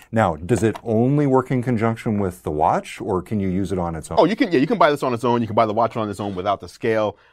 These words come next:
Speaker 2: Um, this is just like, you know, this is when you're at home, and this is capturing everything on the go. So it just gives you a better picture of everything you've been doing. So if you have the watch on, you can say, "Oh,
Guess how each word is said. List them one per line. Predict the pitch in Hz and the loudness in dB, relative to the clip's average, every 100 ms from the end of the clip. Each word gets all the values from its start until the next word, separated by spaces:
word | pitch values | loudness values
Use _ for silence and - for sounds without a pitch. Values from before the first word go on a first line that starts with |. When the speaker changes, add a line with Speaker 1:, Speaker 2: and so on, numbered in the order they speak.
| _ | _
Speaker 2:
Um, | 110 107 101 92 92 - | -2 0 2 0 -2 -10
this | 104 110 160 | -4 0 2
is | 156 120 | 0 -2
just | 85 127 - | -2 -2 0
like, | 104 90 - | -2 -2 -8
you | 95 | -10
know, | 87 73 - _ _ _ - | -10 -10 -14 _ _ _ -18
this | 90 87 160 170 | -12 -2 0 0
is | 135 | -4
when | 123 120 | -4 -4
you're | 113 | -2
at | 101 107 | -4 -4
home, | - 107 87 82 80 78 - | -6 -6 -4 -6 -8 -10 -14
and | - 90 | -12 -10
this | 110 | -10
is | 101 | -10
capturing | - 104 92 95 | -12 -10 -10 -8
everything | 87 80 82 | -8 -10 -12
on | 73 80 | -12 -12
the | |
go. | 76 82 - - _ _ _ | -10 -10 -10 -14 _ _ _
So | - 95 90 | -4 -2 -2
it | |
just | 101 117 | -6 -8
gives | 131 107 | -6 -4
you | 101 | -6
a | |
better | 76 90 92 87 | -6 -8 -6 -8
picture | - 92 - 95 | -10 -14 -12 -8
of | 85 - | -8 -8
everything | 90 82 85 - 87 78 71 73 _ _ _ | -12 -10 -12 -12 -10 -10 -12 -18 _ _ _
you've | 82 85 76 | -14 -12 -10
been | 82 | -12
doing. | 76 76 | -12 -8
So | 92 95 | -6 -6
if | 101 | -6
you | 120 | -2
have | 120 104 | -2 0
the | |
watch | 92 117 117 | 0 2 2
on, | 104 92 | -2 -6
you | |
can | 87 | -8
say, | 85 98 92 - | -6 -6 -4 0
"Oh, | 127 92 80 82 | 0 2 -2 -6